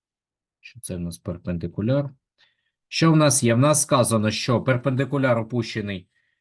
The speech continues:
із точки перетину діагонали ромба на його сторону, тобто О К, О К дорівнює два сантиметри,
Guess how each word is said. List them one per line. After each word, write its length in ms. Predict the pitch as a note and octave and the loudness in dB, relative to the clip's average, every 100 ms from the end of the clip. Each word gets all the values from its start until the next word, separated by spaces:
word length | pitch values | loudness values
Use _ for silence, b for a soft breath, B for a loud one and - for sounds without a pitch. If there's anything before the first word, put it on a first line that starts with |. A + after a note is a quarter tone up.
| _ _ | _ _
із 180 | - B2 | -8 -6
точки 340 | - B2 - - | -4 -6 -4 -2
перетину 520 | B2 A#2+ A2+ A2 A2 | 0 0 0 -4 -6
діагонали 640 | G2+ A2 A2+ A2+ G#2+ G2+ | -2 -4 -2 -2 -2 -2
ромба 340 | G#2 G#2 F#2+ G#2 | -4 -6 -6 -6
на 160 | A2+ | -4
його 280 | G#2+ G#2 G#2+ | -6 -8 -10
сторону, 480 | G#2+ - F#2+ F2+ F2+ | -10 -8 -6 -6 -8
тобто 360 | G#2 F2+ A2+ A2+ | -8 -8 -8 -8
О 140 | C3 | -8
К, 400 | B2+ A2+ F2+ E2 - _ _ _ _ _ _ _ _ _ - | -4 -2 -2 -6 -18 _ _ _ _ _ _ _ _ _ -20
О 100 | G2+ | -18
К 400 | - F#2 E2 - _ | -12 -10 -10 -12 _
дорівнює 600 | - G2 A2 G#2 F2+ F#2+ | -12 -4 0 0 0 -2
два 200 | A#2+ E3 | 0 -2
сантиметри, 680 | D#3+ A#2+ A2+ F#2 F2 - E2+ | -2 -4 -4 -6 -8 -10 -18